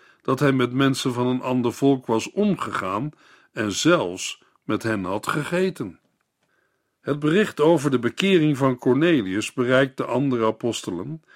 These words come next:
die zich in Jeruzalem bevinden, als ook de volgelingen van Jezus in Israël. In eerste instantie zijn zij helemaal niet blij met dit nieuws.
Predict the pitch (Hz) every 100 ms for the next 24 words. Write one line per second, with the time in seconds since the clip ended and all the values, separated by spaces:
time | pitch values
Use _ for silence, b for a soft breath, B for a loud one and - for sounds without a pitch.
0 | b b - 131 143 135 151 147 143 170
1 | - 107 98 92 101 87 82 - _ _
2 | _ _ _ 107 113 - 151 127 - 104
3 | 143 170 - 110 104 98 107 98 95 95
4 | 92 123 - 139 156 180 - 113 90 78
5 | _ _ _ _ _ _ _ _ _ _
6 | - 180 - 190 143 - 117 127 123 -
7 | 196 190 - 117 - 113 110 110 185 160
8 | 101 107 131 143 127 160 208 208 151 143
9 | 120 107 104 110 95 101 92 87 -